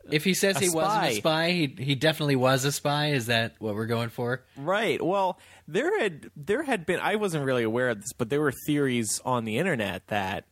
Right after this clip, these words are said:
Speaker 2: Dumbledore was a spy. I don't know if we spoke about that on MuggleCast, but, or sorry, that, that Newt was a spy for Dumbledore
Speaker 1: Newt was a
Speaker 2: before
Speaker 1: spy.
Speaker 2: this book came out.
Speaker 1: Yeah, my personal theory is that that's not necessarily the case at this moment, only because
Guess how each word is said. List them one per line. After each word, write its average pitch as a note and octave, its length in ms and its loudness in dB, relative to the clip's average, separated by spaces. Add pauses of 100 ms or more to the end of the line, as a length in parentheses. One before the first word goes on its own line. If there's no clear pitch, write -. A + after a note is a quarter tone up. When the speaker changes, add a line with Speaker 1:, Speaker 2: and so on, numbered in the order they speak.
(120)
Speaker 2:
Dumbledore G2+ 460 0
was F#2+ 160 -4
a G2 60 -8
spy. F#2 380 -4
I G2+ 60 0
don't F3 120 0
know D#3 100 0
if - 100 -6
we A2 180 -2
spoke E3+ 320 -4
about G2 240 -2
that G2 140 -4
on F#2+ 140 -6
MuggleCast, G#2+ 640 -4
but, E2 180 -2 (380)
or C3+ 80 0
sorry, C3 220 -2
that, G#2+ 260 -2
that G#2 180 -2
Newt C3 240 -2
was A2 140 -2
a G#2 60 -4
spy G#2+ 240 0
for G#2 120 -8
Dumbledore G#2 480 0
Speaker 1:
Newt A#2 120 0
was G2+ 80 -4
a - 20 -4
Speaker 2:
before A#2+ 120 2
Speaker 1:
spy. G2+ 100 -4
Speaker 2:
this F#2+ 160 -8 (600)
book C#3 180 -2
came F#2+ 280 -4
out. B1 240 -4 (560)
Speaker 1:
Yeah, E3 180 2
my F3 180 0
personal G3+ 520 -2
theory F#3+ 440 2
is C#3+ 220 0
that A#2 500 0
that's B2 360 -2
not A2+ 360 -2
necessarily A2+ 540 0
the G#2 140 0
case A2+ 280 0
at G#2 200 -4
this B2 200 -4
moment, D#3+ 380 4
only C#3 280 2
because A#2+ 640 -2